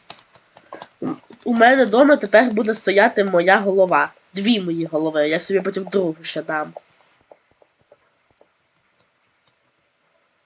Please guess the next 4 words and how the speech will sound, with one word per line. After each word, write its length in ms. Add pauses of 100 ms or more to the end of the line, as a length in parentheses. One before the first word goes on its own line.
(1120)
Ой, 160
то 140
що, 160
ніч? 540